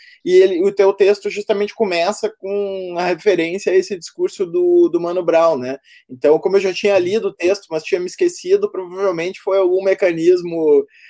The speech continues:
aí, ah, ah, infraconsciente, né, que, que, que atuou no sentido de, de fazer disso o mote inicial da nossa conversa. Mas fala aí, como é que tu, como é que tu percebe isso, enfim, né?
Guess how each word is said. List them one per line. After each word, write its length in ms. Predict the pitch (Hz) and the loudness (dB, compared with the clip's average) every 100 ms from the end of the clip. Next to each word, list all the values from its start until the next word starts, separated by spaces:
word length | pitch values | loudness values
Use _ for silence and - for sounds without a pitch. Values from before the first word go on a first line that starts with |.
| - - | -16 0
aí, 600 | 147 147 170 165 147 135 | 2 2 0 -2 -4 -4
ah, 480 | 135 135 127 120 120 120 - 120 | 0 0 0 -4 -8 -12 -14 -10
ah, 280 | 120 117 127 | -8 -8 -8
infraconsciente, 880 | 180 214 190 170 170 160 165 180 151 | -4 -2 -2 -2 -2 -2 -2 -6 -6
né, 180 | 151 165 | -4 -2
que, 360 | 160 151 143 | 0 0 0
que, 640 | 139 143 139 131 120 120 117 | -2 -2 0 0 -4 -10 -2
que 80 | 147 | -2
atuou 540 | 143 156 147 139 165 | 0 0 6 8 6
no 80 | 165 | 2
sentido 340 | 165 160 151 147 | -10 -8 -8 -8
de, 280 | 156 151 143 | -10 -10 -10
de 80 | _ | _
fazer 280 | 143 147 | -4 -4
disso 300 | 143 147 - | -8 -8 -8
o 40 | 170 | -4
mote 240 | 151 156 | -4 -4
inicial 360 | 156 - 156 151 | -12 -8 -4 -2
da 80 | 151 | -2
nossa 180 | 147 | -4
conversa. 460 | 160 151 139 135 - - _ _ _ _ _ | -10 -4 -2 -2 -8 -20 _ _ _ _ _
Mas 800 | 165 190 214 220 220 214 214 214 | -2 2 4 6 6 6 6 2
fala 300 | - 262 339 | 2 4 6
aí, 280 | 330 330 339 - _ | 4 0 -2 -6 _
como 160 | 214 | -2
é 80 | 202 | 0
que 120 | 226 - | -2 -8
tu, 420 | 220 208 196 190 | -6 -4 -4 -6
como 160 | 196 190 | -6 -10
é 60 | |
que 100 | - | -10
tu 60 | _ | _
percebe 680 | - - 170 175 208 180 | -10 -6 -4 0 0 -2
isso, 540 | 160 175 220 226 - 180 | -12 -12 -10 -10 -10 -18
enfim, 380 | 160 180 165 143 _ _ | -16 -16 -16 -20 _ _
né? 300 | 131 135 135 | -14 -12 -12